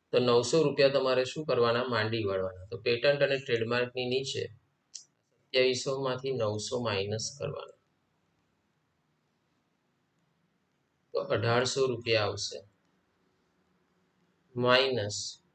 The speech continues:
માંડી વાળેલ, એ શબ્દ લખી દેવાનો, માંડી વાળેલ. તો માંડી વાળેલ, બોલો, ઉધાર માઇનસ ઉધાર,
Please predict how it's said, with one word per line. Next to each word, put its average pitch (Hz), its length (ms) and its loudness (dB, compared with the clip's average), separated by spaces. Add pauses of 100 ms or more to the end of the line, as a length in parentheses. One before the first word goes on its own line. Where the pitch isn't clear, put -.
(1120)
માંડી 120 640 2
વાળેલ, 104 340 0 (2250)
એ 110 100 0
શબ્દ 131 340 -4 (100)
લખી 113 260 -2
દેવાનો, 110 300 0 (260)
માંડી 110 360 0
વાળેલ. - 280 -10 (1160)
તો 113 40 -6 (120)
માંડી 123 340 4
વાળેલ, 127 260 4 (600)
બોલો, 113 180 6 (140)
ઉધાર 123 400 2 (440)
માઇનસ 113 480 2 (180)
ઉધાર, 113 320 -2